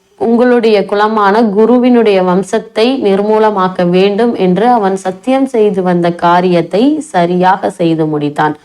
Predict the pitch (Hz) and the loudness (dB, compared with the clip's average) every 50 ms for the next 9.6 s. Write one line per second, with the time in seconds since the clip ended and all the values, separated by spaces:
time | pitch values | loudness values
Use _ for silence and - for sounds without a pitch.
0 | _ - - - _ _ _ _ - 233 262 277 320 339 339 - 311 302 - 262 | _ -20 -20 -20 _ _ _ _ -2 -2 0 0 0 0 0 0 -2 -2 0 2
1 | 247 233 226 226 220 202 196 - 202 220 247 262 247 214 202 196 202 247 277 294 | 2 2 2 2 2 0 0 0 0 0 2 2 2 2 2 2 2 4 4 2
2 | 302 294 - - 349 339 320 302 285 - 226 202 - - 214 202 190 190 185 180 | 2 2 0 -2 0 0 0 0 0 0 -2 -2 0 0 0 0 2 0 0 0
3 | 180 208 254 294 285 - - _ _ _ _ _ _ - - 170 170 - - - | 2 2 0 0 -2 -6 -16 _ _ _ _ _ _ -12 -6 -6 -6 -6 -4 -2
4 | 175 190 196 208 214 196 233 214 208 202 208 226 262 311 302 233 247 233 240 247 | -2 0 0 2 2 2 2 2 2 2 2 2 2 2 2 2 2 2 2 2
5 | 240 240 240 226 214 196 - 185 185 180 190 214 262 302 302 294 277 262 240 240 | 2 2 2 2 0 0 0 0 2 2 2 2 2 2 2 2 2 0 0 0
6 | 233 240 247 220 214 208 202 214 208 214 196 220 214 208 208 208 196 190 - 208 | 2 2 2 2 0 -2 -2 -2 -2 0 0 -2 -2 -2 -2 -4 -2 -2 -2 -2
7 | 202 196 190 196 202 202 202 - - _ _ _ _ _ _ _ - 175 190 233 | 0 2 2 0 0 -2 -4 -10 -20 _ _ _ _ _ _ _ -4 0 2 2
8 | 262 311 349 330 - 320 330 339 330 - - 233 233 220 220 220 226 226 240 254 | 4 2 2 0 0 0 2 2 2 0 0 -2 0 -2 -2 2 2 2 2 2
9 | 277 285 277 277 262 233 240 - 214 220 220 | 2 0 -2 0 -2 -2 -2 -2 -2 0 0